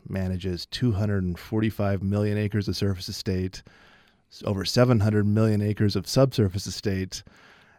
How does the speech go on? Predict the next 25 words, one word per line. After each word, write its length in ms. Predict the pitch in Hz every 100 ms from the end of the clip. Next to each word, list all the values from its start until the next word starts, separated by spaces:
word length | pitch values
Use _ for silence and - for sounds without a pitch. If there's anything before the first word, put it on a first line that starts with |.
| -
and, 600 | 107 101 95 92 92 - -
uh, 440 | 101 95 87 87 - _ _ -
so 260 | - 131 123
many 340 | 110 101 98
just 260 | - 110 - -
really 220 | 131 120
controversial 680 | 117 120 110 101 101 - 95
issues, 540 | 98 - 92 92 90 101
whether 180 | 98
that 160 | 95 90
be 80 | 95
wild 360 | 92 98 95
horses 760 | - 104 101 - 92 90 - - - - _
or, 420 | - 104 92 85 - - - _ 101
uh, 320 | 90 82 80 _ _ _ _ - - - _ -
land 340 | 110 113 113 101
use 200 | 101 -
generally. 640 | 104 107 98 90 87 90 - -
It's 240 | 104 -
been, 340 | - 196 196
it 140 | 98 107
was, 220 | 113 95
it 100 | -
was, 340 | 104 95 - -
uh, 260 | 101 95